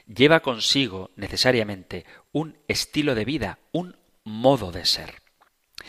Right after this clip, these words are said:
La fe es esencialmente la respuesta de la persona humana al Dios personal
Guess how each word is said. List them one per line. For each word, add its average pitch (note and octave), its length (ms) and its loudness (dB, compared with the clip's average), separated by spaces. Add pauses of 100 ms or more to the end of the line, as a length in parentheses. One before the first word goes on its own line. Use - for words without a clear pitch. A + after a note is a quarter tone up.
(280)
La A2 200 8
fe - 460 0 (100)
es - 240 0 (520)
esencialmente G2+ 880 0 (340)
la G#2+ 220 8
respuesta A2 840 0 (160)
de G2+ 140 -2
la F#2+ 120 0
persona D3 640 -2 (120)
humana C3+ 480 -2 (360)
al G2+ 300 2
Dios F3 400 2
personal F#2 640 -6